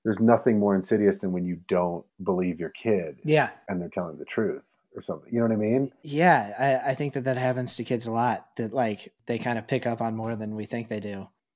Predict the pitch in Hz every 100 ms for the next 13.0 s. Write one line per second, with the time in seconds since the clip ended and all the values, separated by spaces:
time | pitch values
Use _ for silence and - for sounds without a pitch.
0 | _ 135 131 226 214 151 139 120 - -
1 | 131 127 120 110 110 101 104 107 - 113
2 | 98 98 - 110 - 101 101 - - 139
3 | 113 127 110 110 117 - - 139 120 113
4 | 123 110 113 110 101 - - - - -
5 | 165 127 160 127 139 143 120 - _ _
6 | _ - 151 135 117 185 196 214 - -
7 | _ 165 131 - - 147 - - 139 110
8 | 135 131 - 113 _ _ 131 110 - 131
9 | 180 214 151 117 - 131 123 156 156 233
10 | 214 107 104 120 131 107 208 98 92 -
11 | 95 - 101 98 123 131 143 110 95 107
12 | 107 104 101 95 92 - - 453 339 101